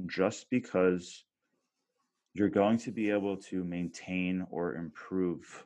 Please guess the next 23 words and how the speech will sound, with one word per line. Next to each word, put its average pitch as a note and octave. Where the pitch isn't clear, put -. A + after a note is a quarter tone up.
your F2
training E2
performance, D#2
um, D#2
with E2+
a D#2+
smaller D#2
deficit -
compared D2+
to D2+
a -
larger C#2+
one. C#2
And F2
therefore, E2
you D#2+
should D2+
be D#2
able D#2+
to D#2
stimulate F2+
those D#2
positive D#2+